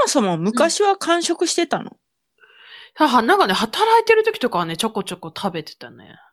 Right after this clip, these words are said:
Speaker 1: へー。
Speaker 2: で、本当に糖質、本当ご飯茶碗、一口ぐらいとかで食べてたりした時もあったのよ。
Speaker 1: うーん。
Speaker 2: そのご飯を。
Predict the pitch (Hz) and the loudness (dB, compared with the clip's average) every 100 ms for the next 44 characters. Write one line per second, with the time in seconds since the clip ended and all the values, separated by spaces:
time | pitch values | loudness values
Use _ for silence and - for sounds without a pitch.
0 | _ - 160 147 160 156 147 151 151 151 | _ -6 -4 -4 -4 -4 -4 -6 -6 -8
1 | 180 - 254 247 208 214 339 330 370 339 | -10 0 0 0 -6 -4 -4 -2 0 0
2 | 311 294 294 - - 285 - 262 285 - | 0 0 0 -2 -2 -2 -2 -4 -6 -6
3 | 285 - - 247 294 277 285 269 262 294 | -8 -6 0 2 4 4 4 -2 -2 0
4 | 262 196 160 185 _ _ _ _ _ _ | 2 0 -2 -8 _ _ _ _ _ _
5 | - 269 311 - 277 269 240 175 - _ | 0 0 0 -2 0 2 2 2 -6 _
6 | - 185 170 160 - 165 160 208 185 180 | -20 -16 -12 -12 -10 -10 -6 -4 -4 -4
7 | 151 185 - 180 180 208 208 185 202 - | -12 -10 -8 -6 -6 -6 -4 0 0 -2
8 | 175 151 - _ _ _ _ 170 170 170 | -8 -8 -14 _ _ _ _ -2 0 0
9 | 175 175 175 175 175 180 214 - 185 151 | 0 0 0 0 0 0 0 2 0 -2
10 | 139 | -12